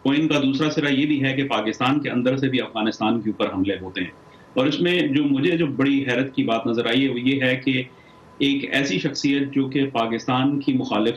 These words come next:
थी, पाकिस्तान हुकूमत वा-, से वांटेड थी, वो एक जिहादी खुशकुश हमले में मारा जाता है। तो अब इस पे ये है कि इससे जो वो एक तासुर है बैनुल अक़वामी तौर पे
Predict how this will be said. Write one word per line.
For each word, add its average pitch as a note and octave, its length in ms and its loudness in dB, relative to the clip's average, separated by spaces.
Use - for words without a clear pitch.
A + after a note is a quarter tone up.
थी, A2+ 120 2
पाकिस्तान G#2+ 480 0
हुकूमत A#2 460 0
वा-, G#2+ 280 -2
से C3 100 0
वांटेड A2+ 460 0
थी, G2+ 240 0
वो C#3+ 380 2
एक C#3 480 2
जिहादी B2 460 -2
खुशकुश C#3 380 -2
हमले A#2+ 220 2
में A#2+ 220 2
मारा G2+ 240 0
जाता F#2+ 380 -4
है। - 200 -12
तो C#3 240 2
अब C#3+ 220 0
इस D#3+ 120 0
पे F3 120 0
ये E3+ 200 2
है E3 200 2
कि D#3 340 0
इससे D#3+ 600 -2
जो C#3+ 220 0
वो C#3+ 240 2
एक C#3 140 0
तासुर C#3 460 0
है C3+ 80 2
बैनुल A#2+ 240 0
अक़वामी A#2+ 300 0
तौर B2 240 0
पे A2 220 0